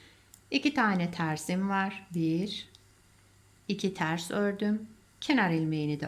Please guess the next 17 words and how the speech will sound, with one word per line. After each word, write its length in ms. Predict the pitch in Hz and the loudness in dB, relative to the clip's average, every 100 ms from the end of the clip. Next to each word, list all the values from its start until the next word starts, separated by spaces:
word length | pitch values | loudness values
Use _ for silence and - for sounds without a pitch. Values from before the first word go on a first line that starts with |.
| - | -4
ördüm. 600 | 196 196 180 190 208 208 - - - - | -2 -2 -2 -2 -2 -6 -16 -20 -20 -6
Modelimizin 920 | 247 247 190 151 147 143 160 196 240 - - | -2 0 2 0 0 0 0 0 -4 -8 -6
üçüncü 380 | 175 - 165 175 | -4 0 -2 -2
sırasını 720 | - 185 180 180 165 175 220 - | -2 -2 -2 0 0 0 -2 -2
tamamladık 640 | 180 160 156 151 156 156 | 0 0 0 -4 -6 -8
arkadaşlar. 800 | 151 151 151 147 - - - - - - - _ - - - - - - - - _ _ - - | -8 -6 -8 -8 -8 -8 -10 -12 -18 -20 -20 _ -20 -20 -20 -20 -20 -20 -20 -20 _ _ -20 -6
Arka 340 | - 277 269 269 | 2 2 2 -2
tarafını 440 | 226 196 185 160 | 0 0 0 -2
çevirerek 720 | - - 226 220 214 214 214 - | -2 0 2 2 2 0 -4 -4
modelin 640 | 214 226 202 180 190 226 - | 0 2 2 2 0 -2 -2
arka 300 | 175 170 170 | 0 0 0
yüzünde 520 | 208 214 202 214 208 | 0 0 0 2 2
ve 180 | 208 226 | 2 0
dördüncü 460 | 196 185 175 175 160 | 0 0 0 -2 -2
sırasındayız. 1000 | - 165 156 - 156 147 147 - - - - - - - - - - - - - - - - | -4 -4 -4 -2 -2 0 -4 -6 -12 -14 -20 -20 -20 -20 -20 -20 -20 -20 -20 -20 -20 -20 0
Kenar 260 | 294 311 | 6 8
ilmeğimi 600 | 294 233 202 180 180 226 | 8 4 2 0 0 -2